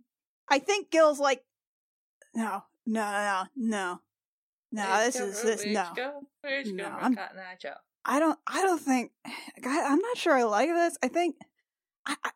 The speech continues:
Speaker 1: I'm really high. Are you guys really high? <sighs> I think I'm really high. I think I need to, I, I think I'm gonna just cool down a little. I think I'm just gonna find a hose. No, wait, no. I can make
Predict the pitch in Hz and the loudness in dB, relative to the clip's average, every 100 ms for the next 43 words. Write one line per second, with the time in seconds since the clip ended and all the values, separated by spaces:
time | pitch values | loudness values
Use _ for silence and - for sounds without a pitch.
0 | - 285 440 508 427 233 226 226 220 233 | -4 -2 2 4 4 4 2 4 2 2
1 | 415 523 523 554 539 453 523 539 - - | 4 4 4 4 4 6 6 4 -2 -8
2 | - - - - _ _ _ _ _ _ | -8 -10 -14 -20 _ _ _ _ _ _
3 | _ _ _ _ _ - - - 571 659 | _ _ _ _ _ -12 -10 -2 4 6
4 | 554 440 381 339 277 254 269 240 208 320 | 6 6 6 4 4 6 6 6 4 0
5 | - 554 571 466 403 339 254 226 85 440 | 4 4 4 2 4 4 4 2 -2 0
6 | 571 - 622 622 622 523 440 311 277 254 | 2 4 2 6 6 6 4 4 4 2
7 | - - 247 233 202 220 226 220 208 202 | -2 0 2 2 0 0 0 0 0 2
8 | 202 294 392 466 403 247 262 233 247 220 | 2 2 4 4 4 4 2 2 2 2
9 | - - - - - _ - 277 294 277 | -2 -10 -20 -20 -20 _ 0 2 4 4
10 | 254 214 269 269 254 254 240 247 269 - | 2 4 4 6 4 2 2 2 2 -2
11 | _ _ 277 269 220 - 262 262 208 _ | _ _ 2 2 2 0 0 0 -4 _
12 | _ _ _ _ _ _ - 240 - - | _ _ _ _ _ _ -12 -12 -14 -16
13 | - 214 202 190 196 - | -14 -14 -14 -14 -12 -12